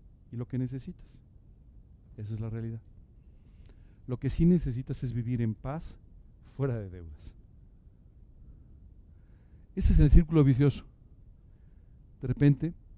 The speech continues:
y esto es, pasa mucho, "Oye, mi empresa va muy bien,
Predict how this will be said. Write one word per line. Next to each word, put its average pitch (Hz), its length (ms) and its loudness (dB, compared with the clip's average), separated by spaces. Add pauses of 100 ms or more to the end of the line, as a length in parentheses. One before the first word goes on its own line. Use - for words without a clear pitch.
y 123 80 -8
esto 123 240 -4
es, - 160 -10 (160)
pasa 120 240 -4
mucho, 156 320 -2 (180)
"Oye, 131 240 0
mi 117 120 0
empresa 143 360 0
va 135 100 -12
muy 147 400 6
bien, 123 300 2